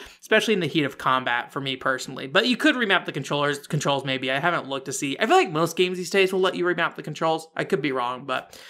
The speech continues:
anyways, but, you know, I, in playing it, you know, again, I just played the demo, so it was, like, the first five hours.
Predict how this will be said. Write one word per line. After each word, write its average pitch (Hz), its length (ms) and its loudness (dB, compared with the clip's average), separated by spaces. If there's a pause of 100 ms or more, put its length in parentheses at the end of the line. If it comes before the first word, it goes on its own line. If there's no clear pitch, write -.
(340)
anyways, 330 220 6
but, 285 260 4
you 311 80 -2
know, 330 160 6
I, 277 160 2 (240)
in 269 100 0
playing 311 360 4
it, 381 200 2
you 214 80 0
know, 202 80 8
again, 247 400 4
I 208 100 6
just 214 140 -2
played 240 140 4
the 185 80 6
demo, 185 320 4
so 226 120 -2
it 190 40 4
was, 175 60 2
like, 175 100 0
the 180 80 0
first 190 280 2
five 165 220 4
hours. 147 460 2